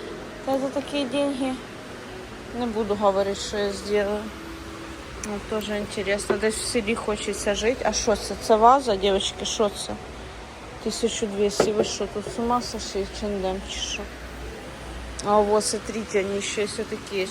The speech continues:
чашки. Ну, ці некрасиві, з синім красиві. Капусточки. А що це таке?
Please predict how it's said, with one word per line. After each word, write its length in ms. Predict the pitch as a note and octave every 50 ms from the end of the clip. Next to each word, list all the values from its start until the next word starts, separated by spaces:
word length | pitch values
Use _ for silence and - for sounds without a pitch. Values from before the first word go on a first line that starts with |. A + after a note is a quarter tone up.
| G#3+ -
чашки. 260 | - F3+ F#3 F#3 - -
Ну, 80 | A3 A#3
ці 160 | A#3 - C#4
некрасиві, 560 | C4 C4 - C4+ A#3+ - - - G3 F3+ F#3+
з 140 | G3 - -
синім 260 | A3+ G#3+ G#3 G3+ G3+ -
красиві. 400 | - G3 G3 - - - F3+ F#3 G3+ - - - - - - - - - - - - - -
Капусточки. 1000 | - D4+ - - - G#3 G#3+ A3 - - - G3+ G3+ - - - - - G#3+ G#3 G3+ - - - - - -
А 40 | B3+
що 200 | - - - D4
це 260 | C#4 - - G#3+ G3+
таке? 380 | - - G3+ G3 - - C#4